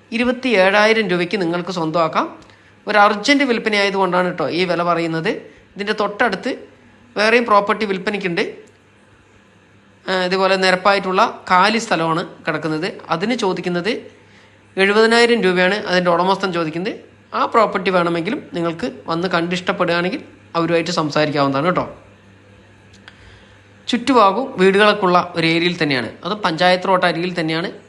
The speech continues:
ഈ പ്രോപ്പർട്ടിയും സ്ഥിതി ചെയ്യുന്നത്. വടക്കഞ്ചേരി, മുടപ്പല്ലൂര്, നെന്മാറ എന്നിങ്ങനെ പോകുന്ന ബസ് റൂട്ട് വണ്ടാഴി, വണ്ടാഴിയിൽ നിന്നും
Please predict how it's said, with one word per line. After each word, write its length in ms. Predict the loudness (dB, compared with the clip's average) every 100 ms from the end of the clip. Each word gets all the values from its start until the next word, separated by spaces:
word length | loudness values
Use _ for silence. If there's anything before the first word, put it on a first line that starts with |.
| -10 -6
ഈ 20 | -2
പ്രോപ്പർട്ടിയും 440 | -2 -2 -6 -6 -6
സ്ഥിതി 180 | -8 -2
ചെയ്യുന്നത്. 260 | 0 0 -6 -14 -20 -20 -20 -20 -20 -20 -20 -20 -20 -20 -20 -20 -20 _ _ _ _ -20 -20 -20 _ _ -20 _ _ _ _ _ _ _ _ _ _
വടക്കഞ്ചേരി, 500 | 0 2 0 2 2 2
മുടപ്പല്ലൂര്, 480 | 0 0 0 2 4
നെന്മാറ 340 | 2 2 4 4 2 -2 -20 -20 _ _ _ _ _ _ _ _ -2
എന്നിങ്ങനെ 300 | 0 2 2 2
പോകുന്ന 280 | 0 2 0 -2 -16 -20 -20 _ _ _ -4 -2
ബസ് 180 | 0 0
റൂട്ട് 240 | 0 -2 -6 -16 -20 _ 0
വണ്ടാഴി, 420 | 2 4 4 2 -6 -14 -16 -2
വണ്ടാഴിയിൽ 580 | 0 4 2 2 -2 -4 -4
നിന്നും 200 | -4